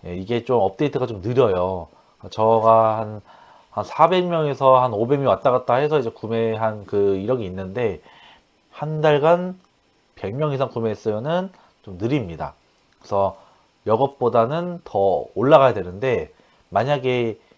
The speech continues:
이 레몬즙 같은 경우는 구백 명 이상이다. 그러면은 그 배 이상인 거예요. 네, 그 배 이상. 열 배, 열다섯 배, 스무 배 그 이상으로 나온 거기 때문에 나온 거고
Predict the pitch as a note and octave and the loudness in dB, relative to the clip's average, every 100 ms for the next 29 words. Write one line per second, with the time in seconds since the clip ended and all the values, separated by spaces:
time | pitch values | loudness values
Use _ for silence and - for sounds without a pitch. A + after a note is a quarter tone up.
0 | - G#2+ F#2+ A#2 E3+ E3 D#3+ - C#3 B2+ | -10 -4 0 0 0 0 -2 -4 -4 -2
1 | A#2+ A#2 - B2 C#3+ B2+ G2+ G2 F#2 G#2 | -2 -2 -2 0 0 -2 -4 -6 -2 -2
2 | F2+ - _ - _ G#2+ A2+ E3 F#3 - | -2 -6 _ -20 _ -8 -4 -4 -6 -14
3 | - - _ - G3+ A3 - C3+ B2 C3 | -20 -20 _ -4 0 2 2 2 0 -6
4 | A#2+ F2 E2 D2+ - _ - _ _ _ | -6 -10 -12 -14 -20 _ -20 _ _ _
5 | F2 E2 D#2 _ _ _ - A#2 F#2+ F2+ | -14 -14 -16 _ _ _ -10 -8 -8 -8
6 | D#2+ D2+ _ - G#2+ A2+ - G#2 - A#2 | -12 -14 _ -6 -4 -2 -2 -2 -2 -4
7 | - G2+ G2 - F#3 D3 C3+ - A2+ A2+ | -4 -4 -6 -4 -2 0 0 -2 -8 -2
8 | F3 F#3 E3 D3+ G#2+ G2+ G#2+ G#2+ G#2+ G#2+ | 2 2 2 0 2 2 0 -6 -10 -14
9 | G#2 G2 G2 F#2+ F#2+ F#2 C3 G2 F#2 G#2 | -12 -8 -8 -8 -10 -8 -8 -4 -4 -4
10 | F2 G2 C3+ G#2+ | -8 -2 0 0